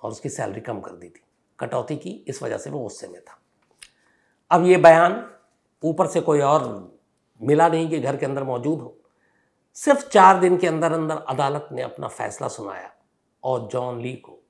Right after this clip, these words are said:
सजाए मौत दे दी। कहा कि इसको फांसी पर लटका दिया जाए। उस वक्त ब्रिटेन में, इंग्लैंड में सजाए मौत जो है वो फांसी का फंदा जो है गले में डालकर ही दी जाती थी। तो सिर्फ चार दिन, फर्स्ट फरवरी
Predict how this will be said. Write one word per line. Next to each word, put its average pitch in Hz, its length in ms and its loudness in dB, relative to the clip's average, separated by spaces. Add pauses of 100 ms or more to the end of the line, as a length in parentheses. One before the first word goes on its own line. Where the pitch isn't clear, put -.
सजाए 107 360 -10
मौत 90 300 -10
दे - 60 -16
दी। - 180 -20 (1120)
कहा 143 160 -4
कि 131 140 -8
इसको 120 200 -6
फांसी 127 400 -12 (320)
पर 139 80 -4
लटका 110 280 -6
दिया 90 200 -12
जाए। 87 180 -18 (180)
उस - 180 -10
वक्त - 300 -12 (120)
ब्रिटेन 131 380 -6
में, 131 220 -8
इंग्लैंड 117 320 -8
में 101 120 -18 (580)
सजाए 127 320 -2
मौत 120 320 -4
जो 98 60 -12
है 120 80 -10
वो 131 180 -12
फांसी - 300 -14 (920)
का 110 140 -8
फंदा 147 360 -2
जो 107 60 -6
है 113 120 -6
गले 113 180 -6
में 117 160 -8
डालकर 90 400 -8
ही - 60 -12
दी 151 140 -12
जाती - 260 -20
थी। - 140 -20 (1300)
तो 185 60 2
सिर्फ - 360 -4
चार 151 280 6
दिन, - 120 -12 (460)
फर्स्ट 180 300 -2
फरवरी 165 400 -2